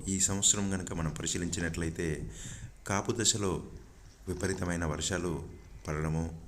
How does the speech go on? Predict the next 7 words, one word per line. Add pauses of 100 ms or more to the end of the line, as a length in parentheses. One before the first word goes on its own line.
(120)
కంటిన్యూగా (240)
వర్షాలు
ఉండడము, (420)
తర్వాత (400)
ఈ
వెస్టర్న్
త్రిప్స్